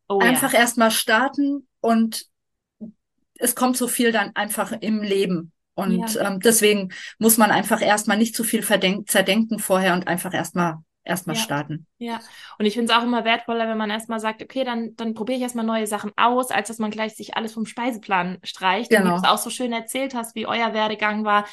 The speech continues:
Speaker 1: dass man da nicht sofort von null auf hundert die Perfektion haben möchte,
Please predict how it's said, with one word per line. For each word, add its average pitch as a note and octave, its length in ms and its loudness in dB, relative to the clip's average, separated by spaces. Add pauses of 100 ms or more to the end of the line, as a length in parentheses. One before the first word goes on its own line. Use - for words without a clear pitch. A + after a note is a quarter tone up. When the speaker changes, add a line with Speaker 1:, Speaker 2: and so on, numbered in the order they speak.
(260)
Speaker 1:
dass A3 140 -4
man A3+ 160 0
da A3+ 400 4
nicht A#3 400 -2
sofort A#3+ 500 -2
von A#3 160 -6
null A#3 180 0
auf G#3+ 260 -2
hundert B3 300 -4
die A3 40 -6
Perfektion A#3 720 -6
haben G3 240 2
möchte, G3+ 420 -2